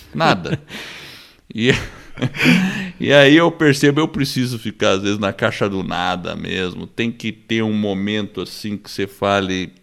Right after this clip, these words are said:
"Poxa, agora eu vou ficar aqui só, só não pensando em nada", sei lá. E aí você recupera, claro, você não pode ficar nesse processo de maneira indefinida,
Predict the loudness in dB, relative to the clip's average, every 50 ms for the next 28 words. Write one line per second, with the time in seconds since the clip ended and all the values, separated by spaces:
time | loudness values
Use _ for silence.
0 | _ -14 -10 -6 -6 -6 -6 -6 -8 -8 -8 -8 -6 -8 -6 -4 -4 -4 -4 -6
1 | -8 -10 -12 -12 -6 -4 -2 -2 -4 -6 -8 -10 -10 -10 -10 -12 -8 -4 -2 0
2 | 2 2 4 4 4 4 4 2 2 0 -2 -4 -6 -10 -12 _ _ _ _ _
3 | _ _ _ _ _ _ _ _ _ _ _ -20 -20 -20 -10 -4 -2 -2 0 0
4 | 0 0 2 2 2 2 2 2 2 2 2 0 -2 -2 -4 -4 -6 -8 -8 -10
5 | -12 -12 -6 -2 0 0 0 0 -2 -6 -6 -10 -14 -20 _ _ -8 -4 -4 -2
6 | -2 -2 -2 -2 -2 -4 -2 -2 -2 -2 0 -2 -4 -4 -6 -12 -18 -18 _ _
7 | 2 4 6 6 6 6 6 4 2 0 -2 0 2 4 4 4 4 2 -2 -4
8 | -4 -4 -4 -4 0 2 2 2 2 0 -4 -2 -2 -2 -2 -2 -2 -4 -4 -2
9 | -2 -2 0 0 -2 -4 -10 -14 -10 -4 -2 0 0 0 -2 -6 -12 -12 -10 -10
10 | -10 -10 -10 -8 -8 -6 -4 -4 -4 -4 -4 -2 -2 -4 -4 -6 -6 -6 -2 0
11 | 0 0 0 0 -4 -12